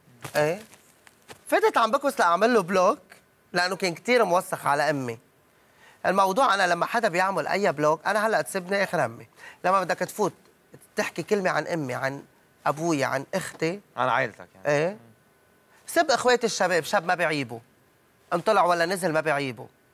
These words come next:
Speaker 1: أوكي؟ قامت فتت كبست عم بعمل له بلوك. ولك بعرف ماضي عنه،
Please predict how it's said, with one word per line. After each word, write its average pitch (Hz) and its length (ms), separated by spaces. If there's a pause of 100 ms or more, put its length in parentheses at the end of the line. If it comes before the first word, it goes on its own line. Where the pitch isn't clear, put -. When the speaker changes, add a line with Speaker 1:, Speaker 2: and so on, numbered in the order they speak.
(880)
Speaker 1:
أوكي؟ 139 380 (1000)
قامت 240 240
فتت 349 360
كبست 262 480
عم 233 120
بعمل 214 320
له 220 60
بلوك. 196 340 (880)
ولك 190 280
بعرف 254 420
ماضي 233 300
عنه، 202 560